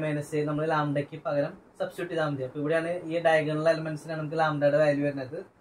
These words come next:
അപ്പൊ അവിടെ ഫസ്റ്റ് എലമെന്റ് അവിടെ മൈനസ് വൺ, and ഇവിടുത്തെ ഈ ഒരു എലമെന്റിന് നമുക്ക് എന്താണ് മൈനസ് വൺ എഴുതി, and ഇവിടെ സിക്സ് മൈനസ് വൺ എന്ന് പറയുമ്പോൾ ഫൈവ് വരും. ബാക്കിയുള്ള എല്ലാ എലമെന്റും നമ്മൾ അതുപോലെ തന്നെ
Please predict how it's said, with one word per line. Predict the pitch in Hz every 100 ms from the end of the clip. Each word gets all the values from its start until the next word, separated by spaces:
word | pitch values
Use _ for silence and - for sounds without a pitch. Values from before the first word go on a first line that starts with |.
| _ _ _
അപ്പൊ | -
അവിടെ | 165 165
ഫസ്റ്റ് | 156 - 175
എലമെന്റ് | 165 160 160
അവിടെ | 165 - - 143
മൈനസ് | 139 135 135 -
വൺ, | 135 123 143 190 _ _ _ _ 156
and | 151 165
ഇവിടുത്തെ | 156 156 147 170 170
ഈ | 160
ഒരു | 170
എലമെന്റിന് | 160 156 147 151 151
നമുക്ക് | 143 170 185 _ _ _
എന്താണ് | 160 151 147 143 147
മൈനസ് | 143 135 127
വൺ | 135 127 127
എഴുതി, | 127 185 - _ _ _ 165
and | 170
ഇവിടെ | 175 196 190
സിക്സ് | 175 - 190
മൈനസ് | 175 170 175
വൺ | 156
എന്ന് | 156
പറയുമ്പോൾ | 147 143 170
ഫൈവ് | 165 139 135
വരും. | 127 139
ബാക്കിയുള്ള | 160 156 214 190 185
എല്ലാ | 165 170
എലമെന്റും | 160 156 151
നമ്മൾ | 143 170 - _ _ - 156
അതുപോലെ | - 175 156 156
തന്നെ | 147 147